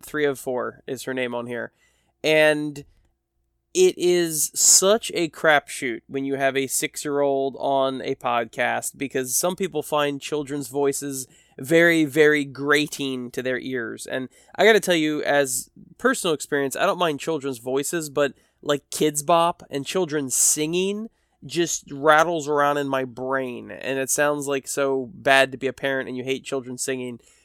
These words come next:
But seriously, it's like Kids Bop drives me freaking up a wall. So I apologize in advance if you don't like the voice of a six-year-old, because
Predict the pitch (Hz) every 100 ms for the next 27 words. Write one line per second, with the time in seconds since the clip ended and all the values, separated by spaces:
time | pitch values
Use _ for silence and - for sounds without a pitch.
0 | _ 170 - 175 151 131 131 123 - -
1 | 143 156 147 - - 208 202 143 156 147
2 | 135 - _ 143 131 156 147 135 139 139
3 | 135 - - - 180 190 185 160 147 -
4 | 135 120 107 113 - _ _ - 170 160
5 | 208 240 185 170 160 143 143 135 135 131
6 | 127 135 131 - - 139 - 147 170 151
7 | 156 120 143 139 147 131 139 143 135 -
8 | 135 120 131 135 131 - 185 - 156 135
9 | 123 - - 131 147 139 131